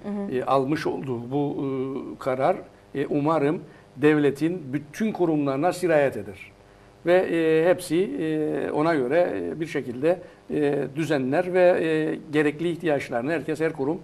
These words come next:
Speaker 2: kendi ihtiyaçlarını bir şekilde kendi imkanlarıyla,
Speaker 1: E,
Speaker 2: e,
Speaker 1: ideal bu
Speaker 2: karşılamaya
Speaker 1: değil
Speaker 2: ne
Speaker 1: ama.
Speaker 2: kadar, değil tabii, yani ne kadarını karşılayabilir, e, o da tartışılır. Evet, e, bir programın başında, e, söylediniz. E, bir takım hukukçular da, e, keşke tören yapılsaydı,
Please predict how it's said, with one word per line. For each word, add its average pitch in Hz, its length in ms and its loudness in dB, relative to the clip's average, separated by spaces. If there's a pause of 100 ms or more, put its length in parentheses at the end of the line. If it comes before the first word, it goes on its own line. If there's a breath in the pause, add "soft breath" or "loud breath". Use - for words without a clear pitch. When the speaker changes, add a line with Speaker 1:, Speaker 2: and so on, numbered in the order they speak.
(260 loud breath)
Speaker 2:
kendi 151 220 0
ihtiyaçlarını 139 640 -4
bir 165 80 0
şekilde 127 400 -6
kendi 156 200 -2
imkanlarıyla, 131 760 -4
Speaker 1:
E, 233 60 -2
Speaker 2:
e, 269 180 4
Speaker 1:
ideal 240 220 8
bu 220 40 6
Speaker 2:
karşılamaya 269 420 10
Speaker 1:
değil 262 100 8
Speaker 2:
ne 202 200 8
Speaker 1:
ama. - 40 8
Speaker 2:
kadar, - 240 6
değil 226 260 6
tabii, 185 180 8
yani 185 220 4 (280 loud breath)
ne 185 140 6
kadarını 175 400 6
karşılayabilir, 131 800 2 (280 loud breath)
e, 170 160 2
o 185 120 6
da 156 240 2
tartışılır. 120 640 -4 (340 loud breath)
Evet, 262 320 10
e, 180 680 8
bir 359 100 -4 (320)
programın 220 340 8
başında, 226 520 4
e, 165 200 4
söylediniz. 143 640 0 (400 loud breath)
E, 170 500 6
bir 214 60 -8
takım 208 260 4
hukukçular 160 520 4
da, 214 220 6 (560 loud breath)
e, 175 520 6
keşke 214 600 4
tören 190 420 4
yapılsaydı, 226 720 4